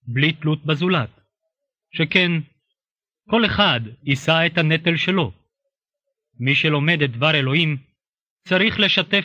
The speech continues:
בכל הדברים הטובים את מי שמלמד אותו. אל תטעו, באלוהים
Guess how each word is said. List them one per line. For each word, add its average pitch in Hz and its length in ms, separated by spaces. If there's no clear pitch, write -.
בכל 185 300
הדברים 180 380
הטובים 160 560
את 127 120
מי 151 140
שמלמד 175 540
אותו. 113 320
אל 170 100
תטעו, 175 520
באלוהים 160 640